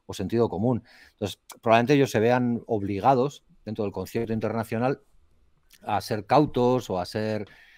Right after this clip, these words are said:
eh, pretendidamente, eh, neutrales, pero la posición de Euskal Herria Bildu y mi propia posición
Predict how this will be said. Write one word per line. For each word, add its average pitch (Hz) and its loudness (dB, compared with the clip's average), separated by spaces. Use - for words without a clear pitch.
eh, 101 -4
pretendidamente, 113 0
eh, - -8
neutrales, 127 -2
pero 113 2
la 110 -2
posición 101 -6
de 131 -2
Euskal 135 -2
Herria 110 -2
Bildu 135 0
y 101 -4
mi 98 -10
propia 110 -6
posición 127 -6